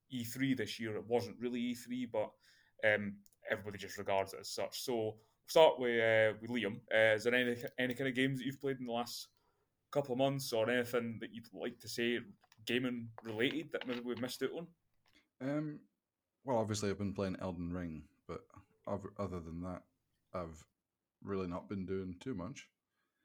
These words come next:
Speaker 1: Hmm.
Speaker 2: Um, I actually, uh, sent away, obviously, my PlayStation to go get modded.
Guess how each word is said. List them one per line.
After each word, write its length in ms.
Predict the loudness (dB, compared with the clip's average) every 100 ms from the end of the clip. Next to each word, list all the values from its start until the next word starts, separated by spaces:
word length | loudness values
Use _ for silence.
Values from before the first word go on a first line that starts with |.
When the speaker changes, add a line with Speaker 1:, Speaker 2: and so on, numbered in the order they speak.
| _ -6
Speaker 1:
Hmm. 200 | -4 -4 -6 -12
Speaker 2:
Um, 360 | -10 -10 -10 -14 _ -6
I 140 | -2
actually, 580 | 0 -2 -4 -2 -2 -2 -6 _ _ _ _ -8
uh, 420 | -4 -2 -2 -4 -8 -16 _ _ _ _ _ _ _ -20 _ -10
sent 340 | -4 -2 0
away, 460 | 0 2 2 2 -2 _ _ _ _ _ _ _ _ _ -10
obviously, 320 | -6 -6 -4
my 120 | -4 -4
PlayStation 680 | -2 -2 -2 -6 -6 -6
to 80 | -4
go 140 | -2 -2
get 160 | -2
modded. 400 | -4 -4 -6 -12